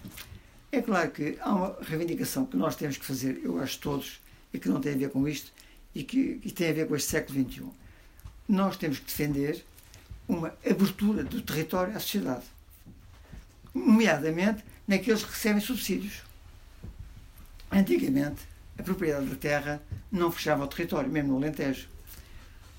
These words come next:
Havia o trigo, ninguém podia roubar trigo. Depois do trigo, havia o restolho para o gado miúdo do proprietário. Sim, senhor. Depois ficava abandonado.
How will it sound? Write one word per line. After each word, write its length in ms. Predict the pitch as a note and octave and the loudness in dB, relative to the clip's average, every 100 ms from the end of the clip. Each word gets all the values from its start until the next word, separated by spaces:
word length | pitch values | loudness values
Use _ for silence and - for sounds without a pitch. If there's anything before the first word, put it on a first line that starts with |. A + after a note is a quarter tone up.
| - | -6
Havia 520 | - C#3+ G#3+ A3 G#3 - - - - - - - | -2 2 4 4 4 -2 -14 -16 -16 -18 -16 -8
o 60 | - | 0
trigo, 340 | - C#3+ A#2 - - - - | 2 2 -2 -10 -18 -20 -10
ninguém 280 | - C3+ - | -6 2 2
podia 280 | - C#3+ D3 | 2 -2 -2
roubar 220 | A#2+ G#2+ | -2 -8
trigo. 300 | - B2+ - - - - F#3+ D3+ | -10 -14 -16 -16 -18 -10 -8 -8
Depois 300 | C3 D#3+ C#3+ | -4 -2 -2
do 60 | - | -2
trigo, 360 | D#3 G#3 G#3 - - - - - - | 4 4 4 -4 -14 -16 -16 -12 -8
havia 400 | B2 E3+ G3+ G#3 | -2 2 2 2
o 100 | F#3 | -2
restolho 440 | - - F#3+ F#3 | -4 -2 0 0
para 140 | F3+ D3+ | 2 2
o 20 | |
gado 240 | F#3 D3+ | 2 0
miúdo 280 | D#3 F#3 F#3+ | 2 2 0
do 60 | - | -4
proprietário. 580 | - - D3+ C4+ G3 - - | -10 -2 -2 -2 -10 -14 -18
Sim, 140 | - - | -12 -10
senhor. 260 | - G3 - - - - | -8 -8 -10 -20 -20 -12
Depois 340 | D3+ - G3+ - | -8 0 0 0
ficava 460 | - D#3+ D3+ B3+ - - | 0 0 0 -6 -10 -6
abandonado. 440 | D3+ D3+ B2+ - | -2 0 0 -4